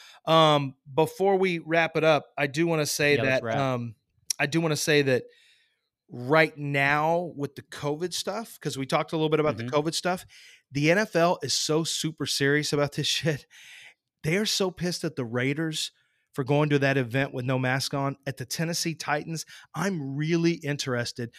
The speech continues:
Speaker 1: They talked about having a personal bubble for every team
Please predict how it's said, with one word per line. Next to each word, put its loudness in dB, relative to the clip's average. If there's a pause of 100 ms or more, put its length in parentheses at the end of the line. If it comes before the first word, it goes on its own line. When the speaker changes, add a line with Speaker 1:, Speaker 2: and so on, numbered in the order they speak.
(120)
Speaker 1:
They -4
talked -4
about 2
having 0
a -6
personal -4
bubble -2
for -12
every -2
team -4